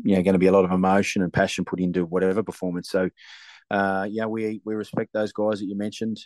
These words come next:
Uh, we do our homework on them, and we make sure that, um, they're a part of, you know, our prep of what we need to do to, to get the results.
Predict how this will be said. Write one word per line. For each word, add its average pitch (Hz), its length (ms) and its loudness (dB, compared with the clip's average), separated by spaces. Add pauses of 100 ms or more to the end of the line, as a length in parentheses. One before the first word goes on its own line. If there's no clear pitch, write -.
(160)
Uh, 90 260 0
we 90 120 0
do 98 160 4
our 95 80 4
homework 98 400 4
on 98 120 4
them, 95 140 4
and 90 200 0 (360)
we 98 80 2
make 98 200 2
sure 92 240 0
that, 87 240 -4
um, 87 360 -4
they're 92 240 -2
a - 100 -2 (340)
part 95 240 -2
of, 87 120 -12 (720)
you 90 60 0
know, 92 80 2
our 92 80 0
prep - 300 -4
of 87 180 -8
what 90 140 -6
we 92 140 -6
need 90 180 -6
to - 100 -20
do 95 200 4
to, 90 420 -2
to 87 160 -8
get 92 160 0
the 90 100 -2
results. 90 540 -4